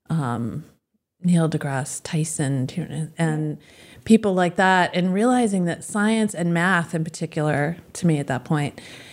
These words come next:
at a certain point becomes art, because it's so,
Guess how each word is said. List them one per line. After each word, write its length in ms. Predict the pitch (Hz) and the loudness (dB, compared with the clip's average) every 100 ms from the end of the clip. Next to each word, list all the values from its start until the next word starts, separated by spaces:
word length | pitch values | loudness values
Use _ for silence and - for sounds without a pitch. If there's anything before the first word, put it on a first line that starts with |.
| - - - _ _ _ | -20 -20 -20 _ _ _
at 120 | 185 185 | 2 4
a 60 | |
certain 300 | 175 240 233 | 4 2 2
point 380 | 220 208 175 160 | 2 2 0 0
becomes 420 | 180 180 175 160 - | -4 -2 0 -2 -2
art, 300 | 147 135 - 160 - _ | -2 -2 -6 -14 -16 _
because 480 | 185 175 180 165 160 | 2 4 4 2 0
it's 220 | - 180 | -6 -6
so, 680 | - - 185 180 180 170 - | -6 2 6 6 6 2 -4